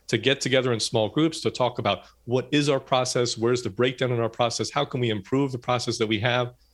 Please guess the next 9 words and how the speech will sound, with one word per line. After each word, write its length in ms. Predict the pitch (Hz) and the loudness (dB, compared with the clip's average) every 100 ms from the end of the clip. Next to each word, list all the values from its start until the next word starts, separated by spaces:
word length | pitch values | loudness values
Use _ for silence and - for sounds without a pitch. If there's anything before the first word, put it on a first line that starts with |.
| _ _ _ _ - | _ _ _ _ -2
have 200 | 147 160 | 0 2
those 160 | 160 | 2
conversations, 800 | - 143 135 - 135 127 135 123 107 | 2 0 0 0 0 2 0 -2 0
document 520 | 123 139 - 131 120 | 2 2 0 0 2
those 200 | 120 - | 0 0
things, 220 | 120 110 | -2 0
and 240 | 127 117 | -2 0
build 260 | 123 131 123 | 2 0 0
process. 560 | 113 110 - 82 - | 0 0 0 -4 -6